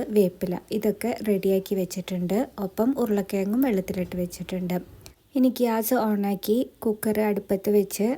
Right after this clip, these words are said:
അതിലേക്ക് വെളിച്ചെണ്ണ ഒഴിച്ച് കൊടുക്കാം. വെളിച്ചെണ്ണ ചൂടായിട്ട് വരുമ്പോൾ ഇഞ്ചി, പച്ചമുളക്, വേപ്പില, സബോള ഇതൊക്കെ അരിഞ്ഞത് ഇട്ട് കൊടുത്ത് ചെറുതായിട്ടൊന്ന് വാട്ടിയെടുക്കണം. ഒരുപാട് നേരം വഴറ്റേണ്ട ആവശ്യമില്ല. അതിലേക്ക് മുന്നൂറ് ഗ്രാമോളം മട്ടൺ ചെറിയ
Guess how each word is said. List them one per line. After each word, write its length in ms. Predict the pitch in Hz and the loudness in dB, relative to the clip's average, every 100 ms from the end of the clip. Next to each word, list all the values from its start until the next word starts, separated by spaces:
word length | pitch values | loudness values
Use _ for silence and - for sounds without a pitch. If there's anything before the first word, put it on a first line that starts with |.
| - | -4
അതിലേക്ക് 440 | 214 208 196 214 247 254 | -4 -4 -2 0 0 0
വെളിച്ചെണ്ണ 540 | 214 196 190 202 196 | 0 0 0 -4 -2
ഒഴിച്ച് 200 | 196 190 214 | -2 -2 0
കൊടുക്കാം. 400 | 202 180 196 240 294 | 0 0 0 0 0
വെളിച്ചെണ്ണ 420 | 214 185 196 196 | -2 -2 -4 -4
ചൂടായിട്ട് 500 | 202 196 185 185 190 | -2 -2 2 0 2
വരുമ്പോൾ 460 | 208 190 185 180 254 - - - - - | 2 2 0 0 -2 -2 -12 -18 -20 -4
ഇഞ്ചി, 440 | 240 240 233 240 262 - - | 4 4 6 6 4 2 -2
പച്ചമുളക്, 580 | 214 214 208 202 196 214 | -2 2 2 2 2 2
വേപ്പില, 420 | 214 196 - 196 190 247 - | 4 4 2 0 2 0 -2
സബോള 480 | - 196 190 185 190 247 - | -2 -2 0 0 0 -2 -4
ഇതൊക്കെ 280 | 202 190 214 | -2 0 2
അരിഞ്ഞത് 400 | 196 190 185 190 | 0 0 -2 -2
ഇട്ട് 220 | 202 - | -4 0
കൊടുത്ത് 380 | 190 185 185 220 320 - | 0 0 0 -2 -2 -2
ചെറുതായിട്ടൊന്ന് 760 | 220 208 196 220 226 208 190 202 | -2 0 0 0 0 -2 -2 -2
വാട്ടിയെടുക്കണം. 760 | 185 175 - 196 175 180 202 233 | -2 -4 -2 -2 -2 -4 -4 -2
ഒരുപാട് 360 | 214 220 220 214 | -2 -2 -2 -2
നേരം 260 | 190 180 208 214 | -2 -4 -4 -2
വഴറ്റേണ്ട 420 | 196 190 190 180 | -4 -2 -4 -2
ആവശ്യമില്ല. 400 | 175 175 - 180 196 - | -4 -6 -6 -4 -4 -6
അതിലേക്ക് 460 | 214 220 214 - 254 - 233 | -6 -4 -4 -2 -2 -2 -2
മുന്നൂറ് 400 | 233 233 240 240 | 0 2 2 0
ഗ്രാമോളം 640 | 208 196 185 180 190 240 - | 0 -2 -2 -2 -2 -2 -4
മട്ടൺ 340 | 202 180 208 226 | -8 -4 -2 0
ചെറിയ 300 | 220 190 | 0 0